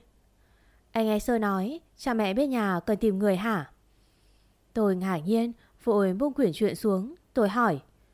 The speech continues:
"Tìm ai cơ?" Cảnh Long nheo nheo mày nhìn tôi. "Anh cũng không biết, nghe nói là cha tìm người đàn ông nào đó. Em không nghe cha mẹ nói gì hả?"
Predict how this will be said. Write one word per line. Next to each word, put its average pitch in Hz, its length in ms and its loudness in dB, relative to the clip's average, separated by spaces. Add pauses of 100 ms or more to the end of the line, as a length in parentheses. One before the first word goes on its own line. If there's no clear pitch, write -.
(340)
"Tìm 226 160 0
ai 247 240 0
cơ?" 262 260 -2 (1080)
Cảnh 190 180 0
Long 196 340 -2
nheo 226 140 -2
nheo 220 160 0
mày 208 240 0
nhìn 175 240 -2
tôi. 220 300 0 (540)
"Anh 208 180 -4
cũng 202 140 -2
không 240 200 -2
biết, 285 260 0 (340)
nghe 233 140 -2
nói 202 140 0
là 196 380 -2
cha 285 160 -6
tìm 226 200 -2
người 185 240 2
đàn 190 240 -2
ông 294 120 -2
nào 220 180 0
đó. 185 340 -4 (340)
Em 214 240 0
không 240 160 -4
nghe 220 260 0
cha 247 160 -4
mẹ 202 300 -2
nói 185 200 -2
gì 277 180 -2
hả?" 190 320 -2